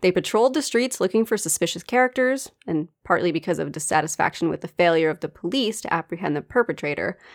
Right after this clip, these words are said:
and also because some members were concerned that the murders were affecting business in the area.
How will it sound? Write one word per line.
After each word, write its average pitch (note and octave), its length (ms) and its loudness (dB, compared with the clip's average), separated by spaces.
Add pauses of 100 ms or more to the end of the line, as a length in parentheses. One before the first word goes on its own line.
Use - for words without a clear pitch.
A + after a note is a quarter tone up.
(140)
and - 180 4
also F3+ 240 4
because C#3+ 320 -2
some D#3+ 140 0
members D3+ 400 -2
were D3+ 200 -2
concerned D#3+ 560 -2
that F#3+ 120 -6
the F3+ 80 0
murders F#3+ 560 4
were F3+ 140 0
affecting G3 480 0 (100)
business G#3+ 480 0
in - 160 2
the E3 140 4
area. D3+ 400 -2